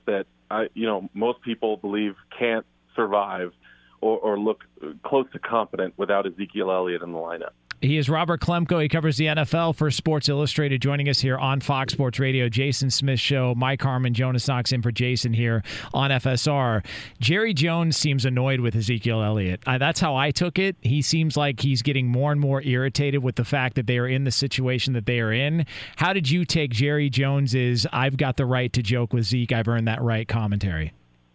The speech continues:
Speaker 1: You know, I think that they're annoyed with the agent, um, more th-, more than they're annoyed with Ezekiel. Uh, I think that they feel that the agent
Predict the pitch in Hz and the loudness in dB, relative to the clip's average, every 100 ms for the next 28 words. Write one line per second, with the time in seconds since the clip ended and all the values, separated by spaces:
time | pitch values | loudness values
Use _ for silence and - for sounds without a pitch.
0 | _ _ _ - 247 247 226 240 226 170 | _ _ _ -4 0 2 2 0 -4 -4
1 | 160 170 160 151 151 135 127 117 107 147 | -2 0 0 0 0 -2 -6 -4 -4 -4
2 | 104 95 _ _ _ _ _ - 101 101 | -8 -14 _ _ _ _ _ -10 -6 -4
3 | 98 95 92 - 117 113 117 107 107 113 | -4 -6 -10 -6 -2 0 0 0 -2 0
4 | 113 104 107 104 98 107 107 98 95 92 | 0 -2 -2 -4 -2 -2 -2 -4 -8 -8
5 | 85 - - 98 92 - - 92 - 101 | -8 -8 -6 -6 -6 -8 -8 -4 -2 -2
6 | 107 117 98 95 107 113 - 107 104 98 | -4 -6 -6 -4 -4 -4 -2 -2 -2 -4
7 | - 90 95 104 104 98 | -6 -4 -4 -4 -4 -8